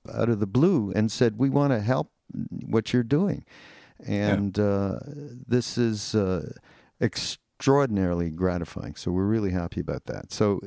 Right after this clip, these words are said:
Speaker 1: that's, here's another way to, so you guys can support what we're doing and get a really cool t-shirt at the same time. By the way, also, of course, we have our Amazon, um, affiliate and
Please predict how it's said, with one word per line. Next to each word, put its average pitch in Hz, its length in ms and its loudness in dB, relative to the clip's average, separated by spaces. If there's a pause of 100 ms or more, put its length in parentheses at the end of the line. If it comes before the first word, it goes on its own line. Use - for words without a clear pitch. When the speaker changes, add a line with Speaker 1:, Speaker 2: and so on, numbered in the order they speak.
Speaker 1:
that's, 131 340 2
here's 143 240 2
another 151 360 4
way 135 240 4
to, - 180 -18
so - 180 -6
you 110 140 4
guys 107 260 0
can 98 160 0
support - 500 -2 (280)
what 110 180 2
we're 107 100 2
doing 101 240 2
and 95 100 0
get 98 140 2
a 92 60 2
really 107 280 2
cool 101 280 0
t-shirt 85 440 -4
at - 120 -8
the - 100 -12
same 95 220 0
time. 92 220 0 (300)
By 139 140 6
the 139 100 4
way, 113 160 2 (320)
also, 127 380 4
of 101 100 2
course, 107 260 2
we 107 120 0
have 101 180 2
our 95 140 2
Amazon, 92 720 2
um, 82 320 -4 (360)
affiliate 101 720 0
and 82 300 -2